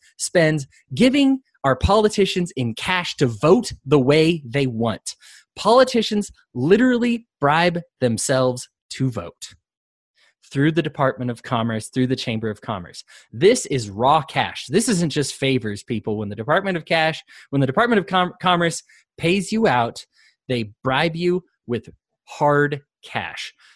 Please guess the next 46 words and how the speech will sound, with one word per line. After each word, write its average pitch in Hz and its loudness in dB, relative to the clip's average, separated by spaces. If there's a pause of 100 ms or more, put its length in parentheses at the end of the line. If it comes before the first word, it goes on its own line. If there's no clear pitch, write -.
(140)
This 269 -2
is 311 0
enough. 220 0
If 147 -10
you 262 0
think 381 4
about 120 0
one 214 4
point 233 2
five 165 0 (280)
million 247 4
dollars 143 0
divided 254 2
among, 262 4 (260)
say, 277 2
every 269 2
politician, 226 0 (460)
just 262 -6
all 233 6
of 131 2
them. 80 -14 (800)
You 180 -6
go, 208 2
you 180 -8
go 220 4
to, 208 0 (160)
or 180 4
I'm 185 2
sorry, 117 2
one 214 2
point 214 2
five, 147 0
<laughs> 107 -4
not 117 0
million, 120 -4
one 202 0
point 247 2
five 202 0
billion 233 2
dollars 120 -2
divided 247 0
among 220 0 (400)
all 277 6
of 240 0
the 220 0
representatives, 170 -2